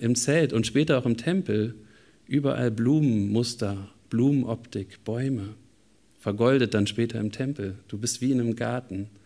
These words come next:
Da steht die Menora, du bist im Garten. Da ist das, der Schaubrottisch mit dem Brot und so weiter. Und, ähm,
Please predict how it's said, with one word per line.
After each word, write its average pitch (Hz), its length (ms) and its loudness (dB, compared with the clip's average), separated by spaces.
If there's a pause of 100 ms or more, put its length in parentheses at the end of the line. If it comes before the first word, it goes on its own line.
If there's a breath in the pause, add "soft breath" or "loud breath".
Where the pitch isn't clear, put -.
(260 soft breath)
Da 107 60 -6
steht 127 260 -2
die 117 60 0
Menora, 110 640 0 (320 loud breath)
du 110 80 -12
bist 107 180 -8
im 110 140 -2
Garten. 113 460 -2 (360 loud breath)
Da 110 80 -2
ist 110 160 -2
das, 107 220 -2
der 110 160 2
Schaubrottisch 120 720 0
mit 110 100 -2
dem 107 160 0
Brot 120 300 -2
und 113 120 -2
so 113 140 -2
weiter. 110 480 -6 (1500 loud breath)
Und, 117 340 0
ähm, 117 460 2